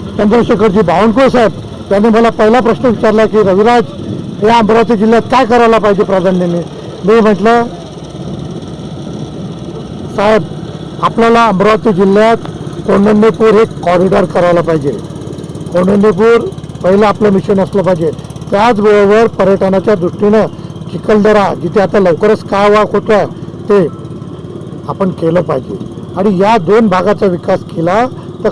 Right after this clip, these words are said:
खऱ्या अर्थाने आपल्या अमरावती जिल्ह्यात सुख समृद्धी येईल आणि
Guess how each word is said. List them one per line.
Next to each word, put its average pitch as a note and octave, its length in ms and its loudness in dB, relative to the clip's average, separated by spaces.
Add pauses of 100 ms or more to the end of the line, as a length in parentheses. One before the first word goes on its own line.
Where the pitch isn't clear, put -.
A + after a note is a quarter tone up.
खऱ्या A3 300 4
अर्थाने G3+ 460 2 (140)
आपल्या G#3 520 2 (120)
अमरावती F3 500 0
जिल्ह्यात E3 500 0 (1080)
सुख A#3 220 -2
समृद्धी F#3+ 600 0
येईल E3+ 500 -2 (460)
आणि E3 160 -2